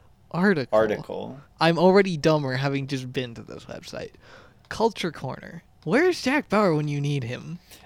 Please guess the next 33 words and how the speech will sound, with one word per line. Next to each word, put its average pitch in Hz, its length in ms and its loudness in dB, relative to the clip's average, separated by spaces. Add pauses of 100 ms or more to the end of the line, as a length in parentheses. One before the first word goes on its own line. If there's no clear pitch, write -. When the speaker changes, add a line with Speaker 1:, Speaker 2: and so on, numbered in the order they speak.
Speaker 2:
It's 175 140 2
a, 202 100 10
th-, - 240 -10
it's 170 180 2
also, 170 440 2
this 143 340 -2
article 208 440 4
is - 320 -2 (600)
three - 500 -4
paragraphs, 156 640 2
and 135 120 -6
that's 175 200 -2
a - 120 -4
stretch. 110 680 0
Speaker 1:
Well, 170 160 2
it's 214 200 2
three 233 280 -6
paragraphs, 165 600 -4
and 160 180 -4
then 156 200 0
it's 143 380 -6 (120)
exclusive 147 580 -4
to 135 100 -4
Liberty 135 360 0
Nation 139 400 -2
Speaker 2:
<gasps> 123 100 -4
Speaker 1:
Members 135 440 2
Zone 120 380 -2 (200)
subscribers. 135 880 -6
Log 170 240 -2
in 202 140 -6
to 160 140 -8
subs-, - 320 -10